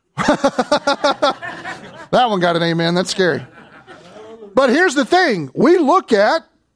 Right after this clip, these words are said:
the idea of public nudity and we say, "Mm-mm, nope, wrong. Can't do that. Shouldn't be there."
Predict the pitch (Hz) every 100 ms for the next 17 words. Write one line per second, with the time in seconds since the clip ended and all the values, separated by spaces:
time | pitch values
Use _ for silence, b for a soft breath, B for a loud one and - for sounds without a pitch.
0 | _ _ _ _ _ 170 233 269 370 294
1 | 339 262 - 330 320 233 254 381 247 240
2 | 254 240 247 269 247 190 127 - 226 240
3 | 190 160 _ 165 262 - _ _ _ _
4 | - 320 269 151 110 _ _ _ _ _
5 | _ _ - 302 269 349 320 349 339 -
6 | _ _ _ _ _ - 359 381 262 330
7 | 330 247 311 277 302